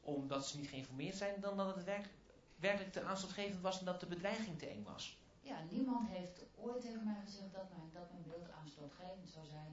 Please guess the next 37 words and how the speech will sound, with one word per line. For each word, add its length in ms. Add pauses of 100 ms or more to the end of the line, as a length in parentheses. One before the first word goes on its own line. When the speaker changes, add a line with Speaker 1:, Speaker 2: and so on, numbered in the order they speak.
(140)
Speaker 2:
en, 300
en 100
dat 100
het 120
daarom 420
weg 220
moest 300
of 160
dat 180
het, 220
eh, 60 (680)
beveiligingsrisico 1000
iets, 280
eh, 220
onoplosbaars, 760
eh, 580
zou, 160 (140)
zou 240
zijn. 440
Ze 160
hebben 240
gezegd, 340 (520)
ehm, 360 (320)
"Nou, 220
wij 180 (100)
hadden 300
nog 220
op, 560
over 380
een, 80
over 220
een 140
oplossing 560
willen 260
denken, 480 (180)
maar 360
nu 160